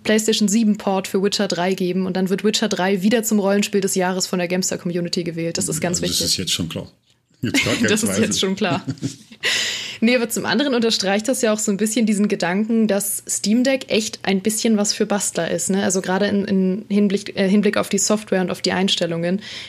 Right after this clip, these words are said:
Speaker 1: dass man echt manchmal schauen muss, äh, wie man sich sein Spiel am besten zum Laufen kriegt und, ähm, was einem am wichtigsten ist in Sachen Technik.
Speaker 2: Ja, das ist, äh, tatsächlich auch so eine der Kritikpunkte einfach noch. Es ist nicht so zugänglich, wie es sein könnte.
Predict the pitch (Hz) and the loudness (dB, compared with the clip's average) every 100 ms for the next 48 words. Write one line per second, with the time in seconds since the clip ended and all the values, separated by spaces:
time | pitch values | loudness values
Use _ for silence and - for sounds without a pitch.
0 | - 196 208 208 196 214 - 208 220 226 | -4 0 2 2 0 0 0 0 2 2
1 | 214 196 185 220 220 247 - - 208 208 | 2 2 2 4 4 2 0 0 0 2
2 | 208 170 214 240 220 220 220 214 208 208 | 2 4 4 4 2 2 4 2 4 2
3 | 233 220 202 208 - 233 208 208 208 220 | 2 2 2 0 0 0 2 2 2 0
4 | 185 - 175 - 185 180 - - 180 175 | -2 -2 -4 0 0 0 0 0 0 0
5 | 170 180 - 190 196 190 214 170 - 175 | 0 0 2 2 4 2 0 -2 -2 -2
6 | 139 - 180 175 180 180 170 175 170 104 | -2 -2 -2 0 -2 -2 -4 -4 -4 -2
7 | 101 104 113 120 120 104 104 - 139 131 | 0 2 2 2 2 0 0 0 0 0
8 | - 131 117 117 113 104 120 165 170 160 | 0 0 0 0 0 -2 -2 2 4 4
9 | 160 - - - - 127 131 - 123 107 | 2 -4 -12 -12 -2 0 2 2 0 2
10 | 117 113 113 101 - _ _ _ _ _ | 2 4 2 0 -6 _ _ _ _ _
11 | _ _ _ - - 104 - 107 - - | _ _ _ -14 -4 -4 -2 -2 -2 -2
12 | 104 98 - 92 92 98 85 98 90 110 | -2 0 -2 -2 -2 -2 -2 -2 -2 -2
13 | 104 135 135 139 151 - 123 123 - 151 | -2 0 2 2 2 2 0 0 0 2
14 | 110 113 104 104 104 87 95 90 90 80 | 2 2 2 0 0 0 0 0 -2 -2